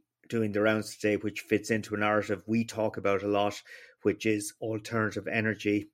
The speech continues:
Fifty percent of electricity generated in the month of November was from wind. So that is significant, I think, in the context of the alternative energy agenda. There is a new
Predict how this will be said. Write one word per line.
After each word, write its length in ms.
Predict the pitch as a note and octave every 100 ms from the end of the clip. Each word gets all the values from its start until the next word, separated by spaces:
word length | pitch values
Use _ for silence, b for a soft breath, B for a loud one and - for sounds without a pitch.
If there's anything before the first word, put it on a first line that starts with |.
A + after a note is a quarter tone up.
| _
Fifty 260 | - B2+ G#2+
percent 520 | - G#2 A2 G#2 G2
of 400 | - G#2 G2+ - -
electricity 500 | A2 A2 A#2+ A2 G#2+
generated 560 | G#2+ G#2 G2+ G#2 G#2 G2+
in 60 |
the 60 | F#2+
month 200 | G#2 G2
of 60 |
November 440 | G#2 F#2+ G#2+ G#2 G#2
was 280 | F#2+ G2 -
from 360 | - F#2+ F#2+ -
wind. 480 | A2 G#2+ G2+ G2 -
So 420 | - - G#2 G2 - -
that 260 | A2+ A2 - -
is 260 | A#2 -
significant, 680 | - G2+ G#2 G2 - F#2+ - b b b -
I 60 | G#2
think, 220 | A2 G2
in 100 | G2+
the 60 |
context 600 | G2 - G#2 G#2+ G2+ -
of 120 | G2 -
the 100 | G2+
alternative 540 | F#2+ - G#2 G2 G2
energy 580 | G2+ G2+ F#2 G2 F#2+ - b b b b G#2+
agenda. 560 | B2 B2 C3 D#3 D#3 - -
There 160 | A2
is 180 | A#2 G#2+
a 160 | A2 G#2+
new 280 | B2 A#2+